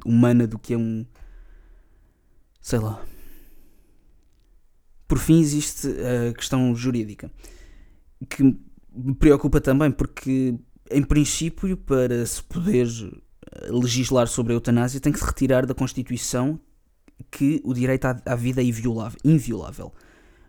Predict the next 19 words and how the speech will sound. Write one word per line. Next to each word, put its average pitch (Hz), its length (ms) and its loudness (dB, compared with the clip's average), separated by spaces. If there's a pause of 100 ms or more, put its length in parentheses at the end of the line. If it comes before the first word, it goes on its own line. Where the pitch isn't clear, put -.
(140)
O - 60 -2
que - 80 -14
pode 202 180 0
abrir 175 180 -2
precedentes - 560 0
perigosos, 131 840 -2
levar, 123 680 -4
eh, 135 380 -4
por 139 100 -10
exemplo, 131 300 -4
à 127 40 -2
eutanásia 139 480 0
voluntária 143 500 0
de 147 80 -14
pessoas - 380 -2
com 143 140 0
doenças 139 340 2
terminais, 131 720 4
pessoas, - 460 -4